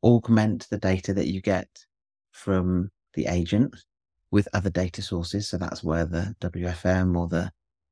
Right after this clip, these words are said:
you know, what, what's happening in your, what data can you get from your contact center system to show what's happening within your operation, and how, how does that compare with the data that you're getting on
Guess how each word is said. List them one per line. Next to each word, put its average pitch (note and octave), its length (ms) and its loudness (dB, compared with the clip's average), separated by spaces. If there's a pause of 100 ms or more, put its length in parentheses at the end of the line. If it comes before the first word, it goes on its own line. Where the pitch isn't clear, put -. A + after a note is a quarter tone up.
(160)
you - 100 -8
know, F2 160 -4
what, - 200 -4
what's - 240 -4
happening G2 400 0
in F2+ 140 4
your, F2 420 2 (260)
what - 260 -2
data G2+ 260 0
can G2+ 140 0
you F#2 60 0
get - 180 -4
from F2+ 100 -2
your F2+ 100 0
contact - 380 -6
center E2+ 280 -8
system E2+ 580 -4 (580)
to - 80 -12
show F2+ 320 0
what's E2 220 -2
happening F#2 340 -2
within F2 200 4
your E2+ 140 4
operation, F#2+ 560 0
and E2+ 120 -2
how, F#2 260 -4 (140)
how A2 200 -2
does G2 200 -4
that F#2 240 -2 (260)
compare F2+ 440 -2
with E2+ 280 0 (400)
the - 60 -6
data F2+ 280 -2
that - 80 -6
you're - 140 -4
getting - 320 -2
on E2 360 4